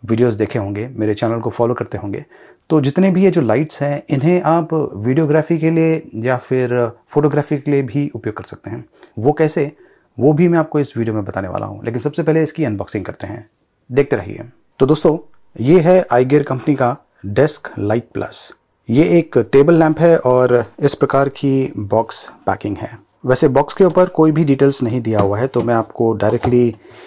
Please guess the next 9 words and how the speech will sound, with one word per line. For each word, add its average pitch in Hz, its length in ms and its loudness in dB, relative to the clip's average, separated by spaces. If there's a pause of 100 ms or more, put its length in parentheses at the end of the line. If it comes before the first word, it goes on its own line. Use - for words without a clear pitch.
(120)
इसकी 131 440 2 (280)
अनबॉक्सिंग 113 560 -2
करके 113 460 -2 (160)
बताता 90 300 -2
हूँ। - 140 -12 (280)
ये 143 120 0
लीजिए, 147 340 2 (120)
बॉक्स 120 320 0
को 135 440 2